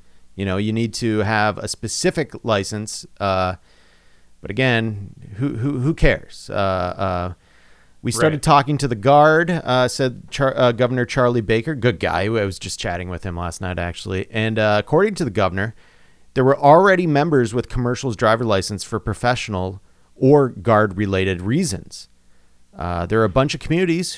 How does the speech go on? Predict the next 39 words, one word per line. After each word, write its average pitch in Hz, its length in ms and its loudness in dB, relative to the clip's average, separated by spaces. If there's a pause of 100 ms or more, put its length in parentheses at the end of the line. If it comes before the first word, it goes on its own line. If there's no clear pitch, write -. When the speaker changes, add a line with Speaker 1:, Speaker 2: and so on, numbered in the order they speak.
Speaker 1:
who 151 120 2
have 165 380 0
said 107 260 0
they're 101 140 2
interested 104 420 -4
in 95 160 -2
this, 101 360 -6
and 139 120 -8
we're - 160 -6 (300)
glad 113 260 0
to 147 80 4
help 127 260 2
them 104 320 -4 (140)
because 151 320 -4
it's 165 180 -6
important. - 460 -2 (1300)
Speaker 2:
So, 127 500 0 (340)
yeah, 143 180 4
this 139 220 -4
is 190 120 -6
a 127 140 -6
step - 420 0
in 165 60 -6
the 143 100 -2
right 123 160 2
direction, 113 440 -2
but 110 300 -2
at 120 160 -2
Blue 135 120 -6
Man 147 200 -4
Group, 113 200 -4
we 110 180 -4
feel 117 340 -4
that 104 140 -2
the 113 120 -4
envelope 110 420 -2
should 117 160 -6
be 107 100 -4
pushed - 480 -6